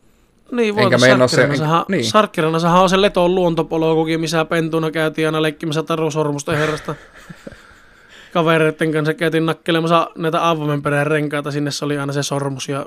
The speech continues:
Speaker 1: hakattiin
Speaker 2: Joo.
Speaker 1: rautaput-, rautaputkia läjää ja tehtiin miekkoja niistä ja tapettiin örkkejä sillä
Speaker 2: Joo.
Speaker 1: Leton luontopolulla.
Speaker 2: Mulla tuli aina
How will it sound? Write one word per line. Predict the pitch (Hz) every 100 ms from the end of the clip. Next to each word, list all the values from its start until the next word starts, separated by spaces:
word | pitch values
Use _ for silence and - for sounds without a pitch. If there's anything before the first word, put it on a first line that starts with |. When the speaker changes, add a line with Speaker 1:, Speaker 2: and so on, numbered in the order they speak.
| -
Speaker 1:
hakattiin | 151 147 120 117 113
Speaker 2:
Joo. | 147 - -
Speaker 1:
rautaput-, | 156 151 143 143 151
rautaputkia | 180 185 190 175 175 170 - 175 175
läjää | 175 165
ja | 160
tehtiin | 160 - 170
miekkoja | 170 170 160 - 165 -
niistä | 175 170
ja | 160 143 _ - - - _ _ -
tapettiin | - 165 160 175 165
örkkejä | 180 165 - 185 -
sillä | 185 - 175 -
Speaker 2:
Joo. | - 190
Speaker 1:
Leton | 180 180 180 180
luontopolulla. | 202 190 175 - 175 175 165 _ _ _ _ _ _ _ _ _ _ - -
Speaker 2:
Mulla | 135 127
tuli | 117 110
aina | 120